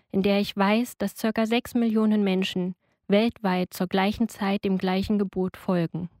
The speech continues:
Für eine kurze Zeit haben wir euch das Fasten zur Pflicht gemacht und an dessen Ende euch Nowruz als Fest bestimmt. Enthaltet euch der Speise und des Tranks von Sonnenaufgang bis Sonnenuntergang und gebt Acht,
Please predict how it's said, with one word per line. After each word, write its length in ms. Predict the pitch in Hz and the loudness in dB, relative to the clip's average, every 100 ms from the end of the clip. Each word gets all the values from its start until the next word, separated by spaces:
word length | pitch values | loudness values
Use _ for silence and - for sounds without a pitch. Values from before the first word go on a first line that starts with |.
| _ _ _ _ _ _ _ | _ _ _ _ _ _ _
Für 120 | - 214 | -2 0
eine 200 | 214 226 | 0 0
kurze 420 | - 240 - 233 | 0 0 -2 -12
Zeit 360 | - 214 214 | -4 -2 0
haben 260 | 220 202 214 | 0 0 0
wir 80 | 202 | 0
euch 160 | 196 | -2
das 160 | - 185 | -2 -6
Fasten 440 | - 196 - 208 | -2 -4 -4 -6
zur 160 | - 202 | -4 -6
Pflicht 380 | - 214 - - | -4 -2 -2 -4
gemacht 520 | 185 175 180 - _ _ - | -2 -2 -4 -8 _ _ -6
und 180 | 202 190 | -4 0
an 140 | 196 | 0
dessen 260 | 202 - 208 | 0 -2 -2
Ende 380 | 202 220 226 | 0 2 2
euch 220 | 196 196 202 | 0 0 2
Nowruz 420 | 196 214 220 - | 2 2 0 -2
als 200 | 196 - | -4 -4
Fest 320 | 208 190 - | -4 -4 -4
bestimmt. 520 | 185 - 180 175 - - _ _ _ _ _ _ | -8 -4 -2 -2 -6 -14 _ _ _ _ _ _
Enthaltet 580 | - 196 - 220 240 240 | -4 -2 2 2 2 0
euch 160 | 226 220 | 0 0
der 120 | 214 | -2
Speise 460 | - 208 208 214 208 | -2 2 2 2 0
und 160 | 196 | -2
des 140 | 196 - | -2 -4
Tranks 380 | - 202 220 | 0 2 0
von 200 | - 196 | 0 0
Sonnenaufgang 680 | 190 185 180 180 190 202 196 | 2 0 0 0 -2 0 0
bis 140 | 196 - | 0 0
Sonnenuntergang 840 | 196 185 196 208 202 208 202 214 - _ _ _ | 0 0 0 -2 -2 0 0 -2 -6 _ _ _
und 160 | - 202 | -2 0
gebt 320 | 226 - - | 0 -2 -2
Acht, 380 | 214 233 - - | -2 -2 -6 -20